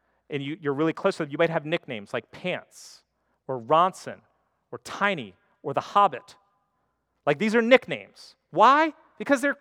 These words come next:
good friends of yours. Who gets a nickname? Who gets a nickname? Close friends and family. Like, gu-, grandparents often have a nickname. You don't say grandfather, grandmother, right?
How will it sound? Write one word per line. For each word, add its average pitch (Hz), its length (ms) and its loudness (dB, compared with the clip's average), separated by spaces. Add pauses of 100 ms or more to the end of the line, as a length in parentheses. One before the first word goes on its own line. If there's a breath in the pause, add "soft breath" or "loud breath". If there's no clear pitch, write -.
good 302 160 0
friends 320 300 4
of 165 80 -2
yours. 110 420 -18 (920)
Who 269 180 2
gets 247 240 6
a 208 80 6
nickname? 156 500 -6 (600)
Who 233 100 -4
gets 233 200 4
a 208 40 4
nickname? 135 420 -6 (1200)
Close 208 280 0
friends 123 680 -6 (1400)
and 139 160 -6
family. 175 320 0
Like, 135 160 -2
gu-, 185 240 2
grandparents 196 580 -2
often 127 260 -2
have 117 160 -4
a 113 40 -8
nickname. 104 340 -12
You 123 60 -8
don't 180 180 -2
say 135 220 -2 (320 soft breath)
grandfather, 127 680 -2 (240)
grandmother, 120 540 -4 (100)
right? 127 260 -2